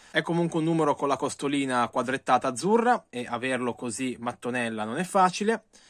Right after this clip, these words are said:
Nient'altro, è un fumetto che però per queste caratteristiche tecniche,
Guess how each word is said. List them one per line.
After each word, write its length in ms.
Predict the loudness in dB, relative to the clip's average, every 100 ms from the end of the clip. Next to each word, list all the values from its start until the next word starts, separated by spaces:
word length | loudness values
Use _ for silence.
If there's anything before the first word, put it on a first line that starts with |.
| -20 -20 _ _ _
Nient'altro, 640 | 0 2 2 -2 -2 -4
è 220 | -2 -2 0
un 100 | 2
fumetto 340 | 4 4 2
che 140 | 0
però 260 | 2 2 2
per 220 | 0 -4
queste 340 | 0 0 0 -4
caratteristiche 920 | -4 -4 -6 -6 -6 -10 -10 -8 -6
tecniche, 800 | -6 -6 -8 -12 -8 -4 -4 -4